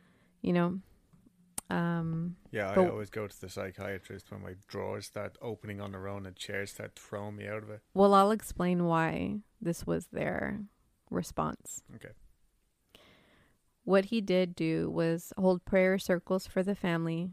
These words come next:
Speaker 1: and that's eventually how the story of what was going on in the house and with Robbie had spread.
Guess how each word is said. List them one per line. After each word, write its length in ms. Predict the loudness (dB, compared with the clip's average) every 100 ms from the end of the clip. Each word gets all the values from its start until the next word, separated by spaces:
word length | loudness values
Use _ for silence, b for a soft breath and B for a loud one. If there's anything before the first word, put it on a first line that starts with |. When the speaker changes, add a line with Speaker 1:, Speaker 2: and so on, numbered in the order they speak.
| -4
Speaker 1:
and 500 | 0 2 0 -2 -6 -2
that's 400 | 0 0 -2 -4
eventually 540 | 0 2 2 0 0
how 180 | 2 0
the 80 | -2
story 400 | -4 -2 0 2
of 100 | 0
what 140 | 0
was 160 | -2 -4
going 300 | 0 0 0
on 160 | -2 -2
in 100 | -2
the 100 | -4
house 460 | -2 -2 -2 -6 -2
and 160 | 0
with 120 | 0 -2
Robbie 340 | -2 -2 -2
had 220 | -4 -4 -6
spread. 420 | -6 -4 -6